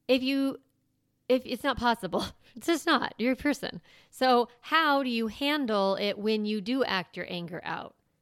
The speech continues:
When you speak or act harshly towards your child and you create that negative impact and you create that disconnection, how you handle that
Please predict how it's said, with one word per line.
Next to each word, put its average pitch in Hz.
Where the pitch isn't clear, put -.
When 226
you 220
speak 254
or 196
act 202
harshly 214
towards 190
your 180
child 262
and 190
you 185
create 240
that 185
negative 185
impact 240
and 208
you 208
create 247
that 196
disconnection, 208
how 247
you 240
handle 208
that 185